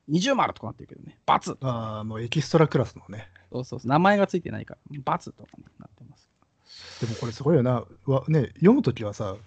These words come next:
Speaker 2: あのー、役名がついてんだけどさ、これはないわけだからね、
Speaker 1: うん。
Speaker 2: 現実は。
Speaker 1: ねえ、
Speaker 2: 話
Speaker 1: だからね、そうそう。
Speaker 2: の中では。これは演じ分けだけだからね。
Speaker 1: ねえ、すごいね、これね。どうやってんだろうね。
Speaker 2: そう、落語でね、最初に聞いてびっくりするのそこかもね。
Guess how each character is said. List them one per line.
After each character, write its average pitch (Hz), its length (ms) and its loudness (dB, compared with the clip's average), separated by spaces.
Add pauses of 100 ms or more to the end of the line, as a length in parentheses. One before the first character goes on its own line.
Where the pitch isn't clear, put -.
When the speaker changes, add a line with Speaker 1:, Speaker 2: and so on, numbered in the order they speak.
(920)
Speaker 2:
あ 120 140 -2
の 107 420 -6
ー、 - 60 -20
役 127 280 2
名 131 140 8
が 113 60 2
つ 120 100 -2
い 135 80 4
て 104 80 -6
ん 95 60 -8
だ 92 100 -6
け 95 60 -10
ど 95 100 -16
さ、 92 320 -10
こ - 120 -6
れ 113 60 -2
は 101 220 -2
な 151 120 6
い 185 40 8
わ 113 80 4
け - 100 -10
だ 98 60 -10
か 95 80 -6
ら 92 80 -8
ね、 147 180 2
Speaker 1:
う 160 40 10
ん。 - 20 8
Speaker 2:
現 117 160 2
実 107 240 -6
は。 - 140 -10 (480)
Speaker 1:
ね 175 520 0
え、 - 60 -18
Speaker 2:
話 120 460 -2
Speaker 1:
だ 147 80 -6
か 127 80 -2
ら 104 40 -4
ね、 101 200 -8
そ 123 80 -4
う 113 40 -8
そ 104 60 -10
う。 101 220 -10 (160)
Speaker 2:
の - 20 -4
中 101 220 -8
で 98 80 -12
は。 107 120 -12
こ - 80 -2
れ 127 60 4
は 123 160 6 (100)
演 151 120 12
じ 151 100 10
分 147 100 10
け 143 100 6
だ 135 100 6
け 135 80 4
だ 131 100 4
か - 100 -14
ら 76 120 -14
ね。 95 140 -18 (420)
Speaker 1:
ね 127 420 4
え、 123 100 -16
す - 120 -6
ご 151 160 2
い 98 40 -6
ね、 110 240 -10
こ 113 80 -20
れ 117 60 -12
ね。 120 140 -6
ど 143 60 -4
う - 20 -2
や 175 60 -2
っ - 20 -12
て - 120 -8
ん 113 80 -8
だ - 160 -16
ろ - 140 -20
う - 20 -14
ね。 107 120 -14 (560)
Speaker 2:
そ 107 120 -12
う、 - 40 -10
落 110 240 -4
語 269 160 0
で 302 100 -2
ね、 294 140 6
最 - 140 6
初 233 120 6
に 220 120 8
聞 208 100 2
い - 20 -2
て 208 100 6
び - 100 -4
っ - 20 -20
く - 80 -4
り 160 80 -2
す - 60 -12
る 104 60 -6
の 92 60 -12
そ - 120 -14
こ 147 120 -8
か 208 120 -2
も 147 120 -2
ね。 92 140 -16